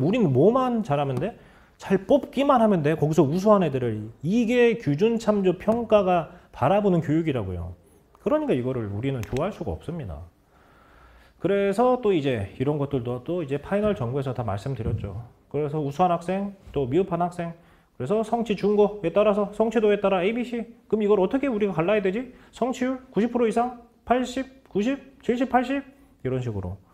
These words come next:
그리고 나서 평가 과정에 학생들의 성취나 수행 정도를 구별하기 위해 둘 이상의 범죄 혹은 집단을 분류한 점수를 또 분할 점수라고 하고요. 자, 그럼 성취평가제 적용할 때 주의할 점, 쌤들이 내년에 가서 이거 해야 되니까.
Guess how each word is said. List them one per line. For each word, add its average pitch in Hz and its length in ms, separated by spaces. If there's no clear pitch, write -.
그리고 240 200
나서 160 480
평가 226 260
과정에 160 280
학생들의 196 520
성취나 240 800
수행 226 600
정도를 208 760
구별하기 160 420
위해 123 280
둘 233 480
이상의 143 440
범죄 180 220
혹은 143 140
집단을 196 440
분류한 180 360
점수를 139 360
또 214 160
분할 175 400
점수라고 123 580
하고요. 110 400
자, 156 180
그럼 202 140
성취평가제 233 1080
적용할 220 420
때 160 120
주의할 196 440
점, 120 320
쌤들이 269 420
내년에 175 300
가서 160 200
이거 127 140
해야 226 220
되니까. 110 520